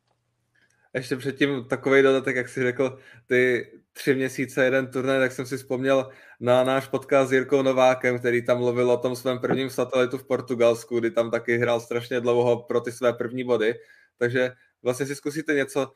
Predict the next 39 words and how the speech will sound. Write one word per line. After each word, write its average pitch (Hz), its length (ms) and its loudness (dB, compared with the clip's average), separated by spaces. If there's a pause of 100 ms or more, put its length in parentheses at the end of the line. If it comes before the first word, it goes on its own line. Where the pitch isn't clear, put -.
(260)
co 143 120 2
absolvoval 127 600 0
Jirka 123 280 -2
Novák, 120 340 2
abyste 117 400 0 (240)
získali 117 400 0
ty 117 120 -4
své 117 340 -2 (280)
první 123 280 -4
body. 117 240 2
Takže 110 260 0
určitě 110 300 -4
doporučuji 117 500 -2
si 113 120 -14
poslechnout 120 480 -4 (300)
podcast 123 460 4 (120)
s 120 100 -6
Jirkou 120 400 2
i 131 320 -2
s 120 40 -16
našimi 123 320 -4
dalšími 117 400 -2
hosty, 123 300 -6
jako 123 420 0 (300)
byli 120 300 4
Jirka 120 300 0
Veselý, 120 360 -2
Vít 113 200 -8
Kopřiva 120 400 -2
nebo 117 200 0
Belinda 117 340 0
Benčič. 120 540 -4 (460)
No 120 100 2
a 127 60 4
já 127 100 6
bych 131 140 2
vám 131 140 0
rád 143 180 4 (200)
představil 139 540 0